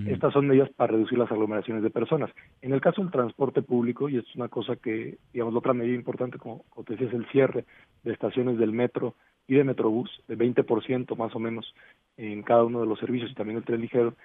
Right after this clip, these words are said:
Speaker 2: Y esto es porque tenemos tan baja afluencia en algunas estaciones que, eh, estamos cerrándolas y al mismo tiempo eso nos permite mover trenes y autobuses más rápido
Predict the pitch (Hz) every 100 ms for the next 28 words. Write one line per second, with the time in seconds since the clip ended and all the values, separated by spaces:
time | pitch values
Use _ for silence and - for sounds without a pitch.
0 | - _ _ _ 151 151 160 - 117 123
1 | - 139 165 - - 151 147 139 147 127
2 | 120 113 120 117 107 101 _ 110 107 120
3 | 127 120 - 123 - 110 104 - _ _
4 | _ _ _ _ - 127 131 151 - _
5 | _ 127 113 123 113 107 139 147 147 139
6 | 113 117 117 - _ _ 143 131 123 147
7 | 156 151 143 131 139 139 123 110 - 110
8 | 120 123 - - _ _ _ 120 113 135
9 | 131 143 135 135 131 120 - 123 113 110
10 | 113 113 110 123 131 131 - 117